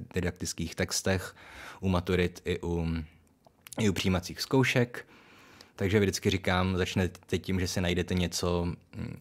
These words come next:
co nezačíná, kde není žádné zájmeno v úvodní větě, nebo kde není přímá řeč, mm,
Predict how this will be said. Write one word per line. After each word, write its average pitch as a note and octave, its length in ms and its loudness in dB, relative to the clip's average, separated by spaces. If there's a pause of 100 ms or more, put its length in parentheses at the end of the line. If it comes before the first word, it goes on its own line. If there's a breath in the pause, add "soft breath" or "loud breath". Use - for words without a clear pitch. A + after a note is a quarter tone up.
(120)
co - 100 -2
nezačíná, F2 760 2 (520 loud breath)
kde F#2 180 6
není F#2 200 6
žádné F2 340 4
zájmeno F#2+ 420 2
v - 120 -4
úvodní F#2 260 4
větě, F2+ 360 2
nebo F2 140 4
kde E2 140 2
není F2 220 6
přímá F2 440 0
řeč, - 520 2 (560 loud breath)
mm, E2 520 0